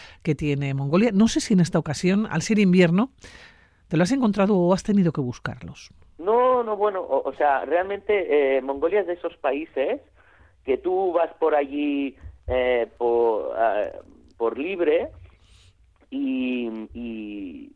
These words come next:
Speaker 2: y vas cogiendo autobuses y todo eso, y si en algún momento concreto, eh,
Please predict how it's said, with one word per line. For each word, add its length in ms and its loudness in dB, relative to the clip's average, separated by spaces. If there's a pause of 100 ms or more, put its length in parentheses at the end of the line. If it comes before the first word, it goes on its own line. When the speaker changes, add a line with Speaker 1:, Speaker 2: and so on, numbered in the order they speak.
Speaker 2:
y 240 -10
vas 160 -2
cogiendo 400 -8
autobuses 720 -6
y 60 -12
todo 300 0
eso, 400 -4 (560)
y 260 0
si 340 -4
en 140 -4
algún 280 -2
momento 460 -2
concreto, 760 -2
eh, 880 -2